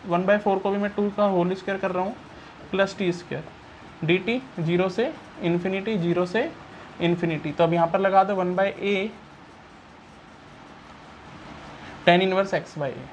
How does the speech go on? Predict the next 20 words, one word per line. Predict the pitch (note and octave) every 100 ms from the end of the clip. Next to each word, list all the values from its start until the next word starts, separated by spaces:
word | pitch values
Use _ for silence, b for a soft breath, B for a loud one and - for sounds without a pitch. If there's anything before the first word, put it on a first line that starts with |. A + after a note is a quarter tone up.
| -
तो | D3
tan | C#3 D3 E3
inverse | E3+ G3 C4+ - - - - -
t | D#3+ D#3
by | E3+ C#4+ - - - - - - - - - - - - - - - - - C#3
वन | C#3+ C#3+
बाय | D3+ D3+
टू | D#3+ A#3
और | B3 D#3 C#3
ज़ीरो | C#3+ F3 F3+
से | G3
लेके | F#3 F3 A3+ -
infinity | D#3+ D#3+ D#3+ D#3+ D#3+
आप | C#3+ D#3
डाल | G3+
दोगे, | G#3 G3+ F#3+ -
तो | D#3+
इससे | D#3+ F3+
काटोगे | F3+ F3 F#3 F3
दो, | F3 B3